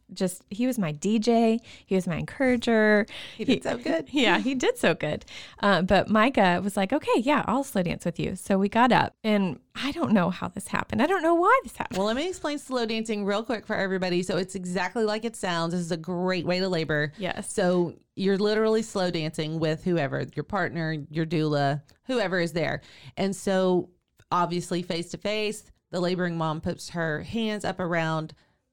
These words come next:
Speaker 2: the partner's neck and they just sway and slow dance. And then when a contraction comes, you kinda drop your weight a little bit while you're being supported. Hands are, like, around your waist and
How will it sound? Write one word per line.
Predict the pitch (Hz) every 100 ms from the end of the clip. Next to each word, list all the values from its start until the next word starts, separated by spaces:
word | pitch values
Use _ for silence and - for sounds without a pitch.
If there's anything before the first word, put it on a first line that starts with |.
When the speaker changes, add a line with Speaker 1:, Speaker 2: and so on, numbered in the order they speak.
| _
Speaker 2:
the | 170 147 120 -
partner's | 175 156 156 180
neck | 233 254 233 - - -
and | 180 180 170 - -
they | 175
just | 170 226 -
sway | 339 320 247 220
and | 220
slow | 226 240
dance. | 208 190 185 - -
And | 185 185
then | 185
when | 185
a | 180
contraction | 180 180 262 - - 196
comes, | 180 160 151 160 - _ _ _ _
you | -
kinda | 185 202 185
drop | - - 170 170 185 190 -
your | 208
weight | 202 180
a | 165
little | 165 160
bit | 165 156 151 - _ _ -
while | 165 160
you're | 175 175
being | 170 160 156
supported. | - 160 - 160 147 -
Hands | 156 170 160 156
are, | 151
like, | 143 -
around | 139 139 135 135 131 - _ _ _ _
your | 147 143
waist | 143 139 135 -
and | 151